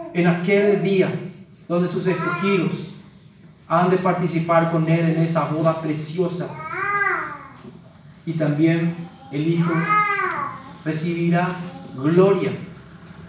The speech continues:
por la justa condenación de aquellos que amaron más las tinieblas,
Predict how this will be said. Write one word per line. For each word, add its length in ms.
por 180
la 340
justa 440
condenación 680
de 100
aquellos 500
que 260
amaron 560
más 220
las 160
tinieblas, 760